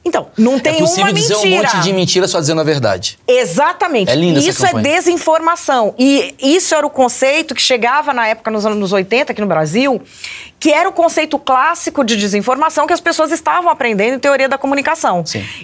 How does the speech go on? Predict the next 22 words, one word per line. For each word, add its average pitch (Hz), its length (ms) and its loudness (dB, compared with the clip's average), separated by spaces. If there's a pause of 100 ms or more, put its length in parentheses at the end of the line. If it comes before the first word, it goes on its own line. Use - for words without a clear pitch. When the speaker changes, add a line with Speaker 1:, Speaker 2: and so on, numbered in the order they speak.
(160)
Speaker 1:
Isso 370 360 2
é - 20 2
desinformação. 190 880 -2 (760)
Como 381 580 2
que, 285 200 0
vamos 269 220 -2
dizer, 220 320 0
esses 254 400 2
grupos 262 600 0
canceladores 214 1160 0
vão 269 220 -2
deter 285 280 0
isso? 294 440 0 (1040)
Speaker 2:
Não 113 140 -4
dá, 110 180 0
né? 131 160 -8 (460)
Speaker 1:
Não, 381 440 4
não 311 180 2
tem 415 220 -2
como 392 160 0
deter 285 280 0
isso. 202 400 0